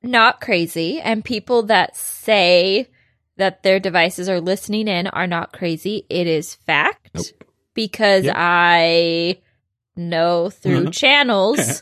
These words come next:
Speaker 3: <laughs>
Speaker 1: that I can't say on a public platform that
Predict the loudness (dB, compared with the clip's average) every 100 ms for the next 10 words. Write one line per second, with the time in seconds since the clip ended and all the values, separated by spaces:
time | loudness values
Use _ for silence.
0 | -8 -2 2 4 4 2 0 0 0 -10
1 | 0 4 6 4 0 -6 -20 -20 -12 -4
2 | 0 4 4 4 2 2 2 2 2 4
3 | 2 -2 -8 _ _ _ _ _ -4 2
4 | 4 2